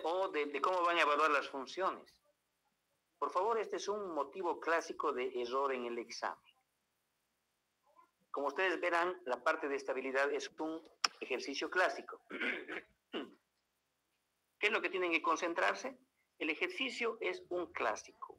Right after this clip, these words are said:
Tienen que concentrarse en los conceptos. ¿Qué se hace? ¿Cómo se hace? ¿Y por qué se hace ese análisis?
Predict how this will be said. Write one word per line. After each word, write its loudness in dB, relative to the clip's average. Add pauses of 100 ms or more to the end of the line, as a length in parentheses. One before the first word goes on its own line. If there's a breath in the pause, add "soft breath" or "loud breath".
Tienen -2
que -4
concentrarse -2
en 0
los 0
conceptos. -4 (840)
¿Qué 0
se 2
hace? 0 (420)
¿Cómo 2
se 0
hace? 0
¿Y -8
por 0
qué -2
se 0
hace 0
ese -4
análisis? 0